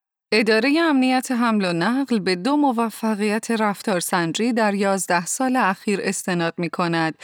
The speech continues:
که سه مسافر مجهز به مواد منفجره یا آتشزا را از سوار شدن به هواپیما منع کرد. اما مان می‌گوید اگر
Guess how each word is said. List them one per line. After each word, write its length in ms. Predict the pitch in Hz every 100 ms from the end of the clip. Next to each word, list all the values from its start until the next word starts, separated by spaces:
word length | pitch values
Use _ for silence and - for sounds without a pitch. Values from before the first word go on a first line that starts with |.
| - - -
که 120 | 254
سه 240 | - 339
مسافر 600 | 349 302 - 220 - 208 202
مجهز 720 | 185 175 185 190 233 277 233
به 120 | 233
مواد 460 | 226 208 185 175
منفجره 800 | 180 175 165 - 175 160 170 180
یا 280 | 196 190 233
آتشزا 760 | 254 220 - 180 170 - 185 196
را 200 | 247 269 - - -
از 180 | 285 294
سوار 420 | - 269 220 202
شدن 440 | - 180 175 165
به 100 | 170
هواپیما 720 | 196 165 165 - 185 202 277
منع 420 | 277 269 262 165
کرد. 520 | 143 190 160 - - - _ _ _ _ _ _ _ _ _ _ _ _ 214
اما 320 | 202 196 185
مان 320 | 190 254 294
می‌گوید 680 | 277 214 196 196 190 185 190 -
اگر 360 | 208 214 220